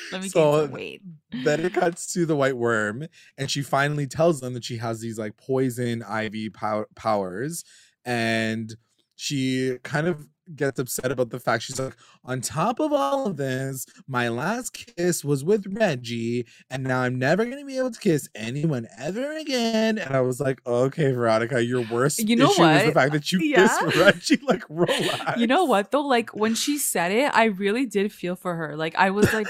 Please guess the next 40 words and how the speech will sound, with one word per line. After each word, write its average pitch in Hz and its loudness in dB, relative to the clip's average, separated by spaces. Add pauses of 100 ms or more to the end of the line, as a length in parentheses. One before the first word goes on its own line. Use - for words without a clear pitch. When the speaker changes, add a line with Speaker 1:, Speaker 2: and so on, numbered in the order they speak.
Speaker 1:
"Damn, 180 4
that 170 4
really 175 0
Speaker 2:
<laughs> - -
Speaker 1:
sucks." - -6
Like, 214 -2
I 254 4
did. 254 4
I 196 4
was 214 0
like, 208 0 (400)
"Oh," 359 4
like, 339 0
sh-, - -6
the 233 2
way 240 2
she's 233 -4
processed 226 -2
it 190 0
is, 156 0
Speaker 2:
Yeah. 139 6
Speaker 1:
like, 175 0
her, 190 0 (520)
her 208 0
last, 185 2 (380)
you 196 -2
know, 165 -2
best 190 2
kiss 196 -4
was, 180 -6
like, 170 -2
with 107 -6
this, 117 2
Speaker 2:
This - -6
Speaker 1:
like, 165 -2
Speaker 2:
and 165 -4
Speaker 1:
loser 196 0
Speaker 2:
this, 160 -2
yeah. 90 0
Speaker 1:
guy. 87 -2